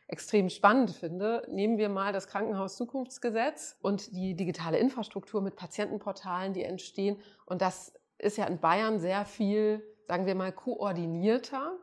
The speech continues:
und läuft sehr viel, ich würde sagen, nutzerfreundlicher ab, weil Menschen brauchen ja nicht irgendwie fünfzig verschiedene Apps, äh, um ihre Gesundheit zu managen. Und da habt ihr einen ganz besonderen Weg. Vielleicht können wir da mal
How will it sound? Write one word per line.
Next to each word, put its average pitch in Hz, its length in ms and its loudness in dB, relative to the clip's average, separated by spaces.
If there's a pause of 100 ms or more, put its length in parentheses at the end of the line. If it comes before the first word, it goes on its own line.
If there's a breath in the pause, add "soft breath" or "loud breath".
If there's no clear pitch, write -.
(100)
und 214 360 0
läuft 196 480 2
sehr 202 240 0
viel, 214 560 0 (480)
ich - 220 -4
würde 233 160 2
sagen, 208 260 2
nutzerfreundlicher 247 880 -4
ab, - 140 -10
weil 190 140 -2
Menschen 226 560 -2 (720 soft breath)
brauchen 190 320 8
ja 202 120 2
nicht 208 240 -2
irgendwie 208 320 0
fünfzig 233 520 2
verschiedene 220 500 2
Apps, - 640 0
äh, 196 100 2
um 220 220 4
ihre 208 240 0
Gesundheit 196 520 0
zu - 140 -12
managen. 160 420 -6
Und 180 120 -2
da 190 100 4
habt 208 160 0
ihr - 80 -4
einen 202 240 0
ganz 202 240 -6
besonderen 196 600 2
Weg. 156 200 -4
Vielleicht 175 200 -10
können 190 160 -4
wir 190 80 -4
da 180 200 0
mal 190 400 -2